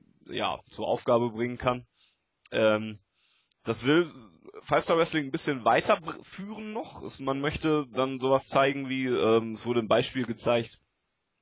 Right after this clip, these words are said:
dass wenn andauernd der, das Bein bearbeitet wird,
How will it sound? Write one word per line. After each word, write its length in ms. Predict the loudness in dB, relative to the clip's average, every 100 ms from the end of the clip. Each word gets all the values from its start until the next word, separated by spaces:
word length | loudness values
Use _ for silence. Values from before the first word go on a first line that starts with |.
| _ -14
dass 340 | -6 -6 -6 -20 -20 -20 -20 -20 -20 -20 _ _ -12
wenn 340 | 0 0 0 -8 _ _ -4
andauernd 460 | 2 4 6 4
der, 220 | 2 2 -2
das 240 | -8 -4
Bein 240 | 2 2 4
bearbeitet 640 | 2 4 4 2 0 -12
wird, 340 | -6 -6 -8